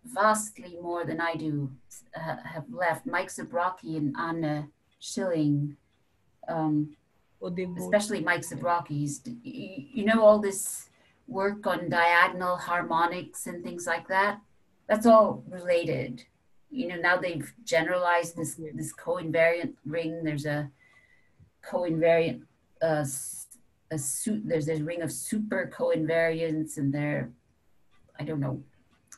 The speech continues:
Speaker 1: fermionic invariants and bosonic invariants. There, there are all these things.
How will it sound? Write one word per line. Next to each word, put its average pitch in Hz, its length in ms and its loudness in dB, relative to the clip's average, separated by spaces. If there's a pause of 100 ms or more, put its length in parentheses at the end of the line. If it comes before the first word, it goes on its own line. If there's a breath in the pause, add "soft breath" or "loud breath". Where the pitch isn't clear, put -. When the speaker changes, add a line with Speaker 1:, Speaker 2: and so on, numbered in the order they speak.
(100)
Speaker 1:
fermionic 175 840 -4
invariants 151 720 0
and 143 160 -2
bosonic 156 680 -4
invariants. 147 720 -4
There, 131 160 -6
there 165 200 -2
are - 20 2
all 165 140 4
these 147 240 -2
things. - 420 0